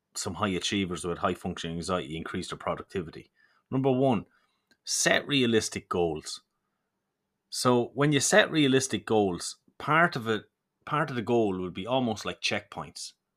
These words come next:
That's where you break the tasks into smaller, more manageable and achievable, realistic, uh, steps or goals within the goal. And then this approach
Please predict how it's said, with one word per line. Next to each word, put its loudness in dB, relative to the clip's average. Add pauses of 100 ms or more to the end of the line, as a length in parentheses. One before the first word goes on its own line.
(100)
That's -10
where 0
you 0
break -2 (140)
the -10
tasks -2
into -10
smaller, -2
more -4
manageable -4
and -10
achievable, -4 (380)
realistic, -4 (680)
uh, -10
steps -2
or -8 (300)
goals -2
within 2
the -2
goal. -8 (680)
And -4
then 4
this 2
approach 4